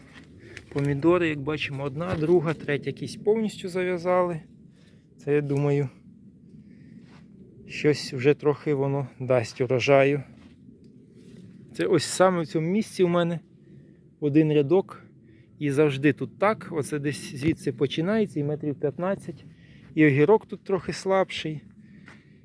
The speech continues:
і помідор трохи слабший, і тут завжди огірок, оце як починає пекти сонце, найперший огірок горить в цьому місці. Не знаю, що це таке. Щось тут з землею трохи не так. Я вже й давав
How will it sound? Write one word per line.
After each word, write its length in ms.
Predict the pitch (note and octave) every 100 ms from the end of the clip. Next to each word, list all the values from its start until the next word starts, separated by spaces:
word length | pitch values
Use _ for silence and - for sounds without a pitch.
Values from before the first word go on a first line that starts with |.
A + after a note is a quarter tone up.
| _ _ - -
і 120 | D#3
помідор 480 | B2+ C#3+ C#3+ C#3+ G3
трохи 340 | - F3+ -
слабший, 640 | - F3+ F3+ F3+ - D#3 C#3
і 40 |
тут 200 | - C3+ - - - - -
завжди 540 | B2 D3 B2+ C3 C#3+
огірок, 460 | C3+ C3+ D#3 G#3 D#3+
оце 200 | - C#3+
як 100 | - _ -
починає 480 | C#3 - D3 D3
пекти 320 | C3+ - - C3+
сонце, 480 | - A3 G#3+ F#3 C#3+ - - - - - - - - - -
найперший 540 | D3 - F#3 - D#3
огірок 320 | C3 D#3 E3+
горить 300 | A#2+ D3 D#3
в 60 | -
цьому 280 | D3+ D3 C#3+
місці. 360 | C3 A2 -
Не 120 | C3
знаю, 260 | B2+ C3 A#2
що 180 | - A2+
це 200 | - -
таке. 380 | C3+ - A3+ A3 - _ - _ _ - - - - - - - - -
Щось 320 | - E3 -
тут 280 | - D3 - - - - - - B4+ A4
з 120 | E3 C3
землею 640 | A2 C#3 C#3 C3+ D3 C#3
трохи 340 | C3 C3+ -
не 140 | C3+ C3
так. 300 | A#2+ A2+ -
Я 100 | C#3+
вже 180 | B2 C#3
й 40 |
давав 400 | C3 C#3 C#3+ A#2+